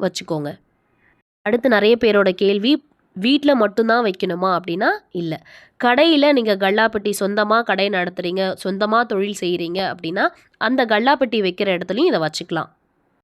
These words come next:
அடுத்து இந்த நூத்தி எட்டு நாணயங்கள் பயன்படுத்தி நீங்க அர்ச்சனை செஞ்சிருப்பீங்க இல்லையா, சிலர் மலர் வச்சு அர்ச்சனை செஞ்சிருப்போம். அந்த மலர்களை வீட்ல உள்ள பூத்தொட்டிகள்ல போட்டுருங்க.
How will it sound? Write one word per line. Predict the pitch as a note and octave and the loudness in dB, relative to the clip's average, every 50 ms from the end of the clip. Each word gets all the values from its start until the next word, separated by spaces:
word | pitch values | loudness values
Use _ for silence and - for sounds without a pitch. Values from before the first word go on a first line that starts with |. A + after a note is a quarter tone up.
| _ _ _ _ | _ _ _ _
அடுத்து | - G#3 A3+ B3+ D#4 C4 - C#4 D4+ F#4 F#4 | 0 2 2 2 0 0 2 4 4 4 4
இந்த | C#4 B3+ B3 A#3+ | 4 4 4 4
நூத்தி | A3+ A#3 D4 E4+ F#4 F#4 | 4 6 6 4 4 4
எட்டு | - E4+ E4+ D#4 C4+ - B3+ A#3+ | 4 4 4 4 4 2 0 0
நாணயங்கள் | A3 G#3 G#3 A3+ B3 B3+ B3 A#3+ A#3+ A3+ A3 | 2 2 2 4 4 4 2 2 2 0 0
பயன்படுத்தி | G#3+ G3+ G3 G3+ A3 G#3 G#3 G3 G3 G3+ C#4 | 2 0 0 0 0 0 -2 -4 -2 -2 0
நீங்க | C#4 B3 A3 G3+ | 0 2 2 2
அர்ச்சனை | F#3 F3+ F3+ - - A3+ A3+ G#3+ - | 2 0 0 -2 -2 -2 -2 -2 -2
செஞ்சிருப்பீங்க | G3+ F#3+ F#3+ F#3 F#3+ F3+ F3 F#3+ F3+ F#3 | -4 -6 -6 -6 -8 -8 -6 -6 -4 -2
இல்லையா, | F3 F3 F#3 G3 G#3+ F#3+ | -2 -2 0 0 -2 -2
சிலர் | F#3+ - G#3 G3+ G#3 G#3+ | -2 -2 0 0 0 2
மலர் | G3+ F3+ F#3 G3+ A3+ | 2 2 2 4 2
வச்சு | A#3 G#3+ G3 - - - C4+ F4 G4 | 2 2 0 -2 -4 -2 -2 -2 -2
அர்ச்சனை | - F3 - - G3 G3 G3 F#3+ | -2 -6 -6 -4 -4 -4 -4 -4
செஞ்சிருப்போம். | - F3 F3 F3 E3+ E3 E3 - F#3+ B3 F#4 - _ _ _ _ - - - - _ | -6 -6 -6 -4 -6 -6 -4 -2 -2 -2 -2 -2 _ _ _ _ -20 -20 -20 -14 _
அந்த | - A3+ C4+ D4 D4 C4+ | -2 2 4 4 4 4
மலர்களை | A#3 G#3+ A3 A#3+ B3+ A#3+ A#3 G#3 G#3 B3 F4 F#4+ | 4 4 4 4 4 4 2 2 4 4 4 2
வீட்ல | C#4+ A3 G#3+ B3 C#4 D#4+ F4 - D#4+ D#4 | 2 -2 -2 2 2 2 2 4 4 4
உள்ள | C4 A3+ A3+ B3+ D4 D4+ - | 4 4 2 2 0 0 0
பூத்தொட்டிகள்ல | C4 C4 - B3 G#3+ G3 A3 G3 F#3+ F3+ F#3 G#3+ C#4 C#4 - | -4 -2 0 -2 -2 0 -2 -2 0 -2 0 -2 -2 -2 -2
போட்டுருங்க. | F#3+ F3 F3+ - E3+ F3 E3+ E3+ | -2 -2 -2 -6 -6 -6 -6 -6